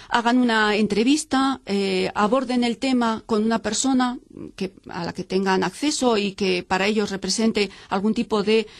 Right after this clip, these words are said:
postura, formulación cultural distinta a la suya propia y que utilicen alguna de las ideas y sugerencias metodológicas que hemos utilizado en este informe de investigación.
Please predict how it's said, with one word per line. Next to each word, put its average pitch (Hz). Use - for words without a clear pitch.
postura, 247
formulación 208
cultural 240
distinta 202
a 185
la 185
suya 233
propia 262
y 285
que 254
utilicen 269
alguna 277
de 269
las 226
ideas 302
y 233
sugerencias 240
metodológicas 269
que -
hemos 269
utilizado 247
en 247
este 226
informe 214
de 196
investigación. 185